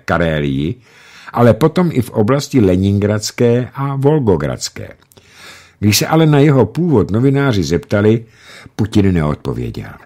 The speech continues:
Na tyto a podobné dotazy neodpovídala ani Putinova prezidentská administrativa.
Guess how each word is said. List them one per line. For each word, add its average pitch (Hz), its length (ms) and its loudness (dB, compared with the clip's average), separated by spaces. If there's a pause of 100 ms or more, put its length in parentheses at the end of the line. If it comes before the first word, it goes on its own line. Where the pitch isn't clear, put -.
(160)
Na 123 140 2 (220)
tyto 101 360 0 (200)
a - 80 -8
podobné 131 400 4
dotazy 107 420 2
neodpovídala 113 800 0
ani 101 280 0
Putinova 98 540 -2
prezidentská 82 680 -2
administrativa. 64 1000 -4